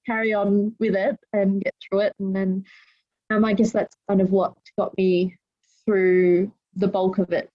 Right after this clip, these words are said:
to be honest. Uh, trust me, there were days where I would fall in the heap and say, "This is crap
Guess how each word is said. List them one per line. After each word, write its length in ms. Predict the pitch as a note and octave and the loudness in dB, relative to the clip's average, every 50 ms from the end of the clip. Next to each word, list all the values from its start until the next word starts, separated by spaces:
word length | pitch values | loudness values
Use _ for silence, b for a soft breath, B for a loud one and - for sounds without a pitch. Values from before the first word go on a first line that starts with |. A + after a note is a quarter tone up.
| _ _ | _ _
to 80 | _ F#3+ | _ 0
be 100 | F#3 F3 | 0 2
honest. 300 | E3+ F#3+ A3+ C4 B3+ - | 2 2 2 0 0 0
Uh, 200 | B3 A3 G3+ - - | 0 0 0 -2 -4
trust 220 | - A#3 A3+ A3+ - | -2 -2 -2 0 0
me, 100 | A3 G3+ | 0 2
there 140 | G3+ G3 | 2 2
were 100 | G3 G3 | 2 0
days 320 | F#3+ F#3 F3 E3+ E3+ E3+ F#3 | 0 0 0 0 -2 -2 -2
where 160 | F#3 F#3 F3+ | -2 -2 0
I 120 | E3+ F3 | 0 0
would 160 | F3+ F3+ F3 - | 0 0 -2 -2
fall 220 | _ F3+ F3+ F3 | _ 0 0 0
in 100 | E3+ E3+ E3+ | 0 -2 -4
the 80 | F3 | -8
heap 280 | D#3+ D3 E3+ D#3+ D#3 D#3 _ | -6 -4 -4 -4 -6 -8 _
and 100 | D#3+ E3 _ - | -20 -16 _ -6
say, 260 | - F3+ F#3+ F#3+ - | -4 -2 0 -2 0
"This 220 | F#3+ G3+ G3 - | 0 -2 -4 -4
is 100 | A3 A3 | -8 -10
crap 400 | - - - F#3+ F3+ F3+ - - | -8 -6 -6 -4 -4 -4 -6 -8